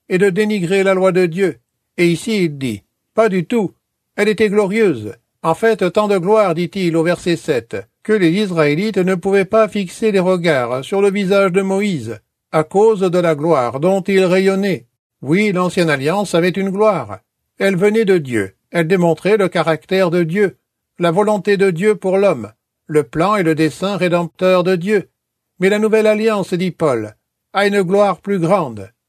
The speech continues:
Il dit au verset neuf que la nouvelle alliance, appelée un ministère de la justice,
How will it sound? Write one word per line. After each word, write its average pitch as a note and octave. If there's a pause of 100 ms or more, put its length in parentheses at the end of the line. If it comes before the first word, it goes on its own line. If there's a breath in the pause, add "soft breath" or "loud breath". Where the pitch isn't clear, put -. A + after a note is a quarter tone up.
(160)
Il F#3
dit G#3
au G3
verset F3+
neuf F3
que F#3+
la F3
nouvelle G3+
alliance, F3 (360)
appelée F3
un C#3+
ministère G3
de F3
la F3
justice, D3+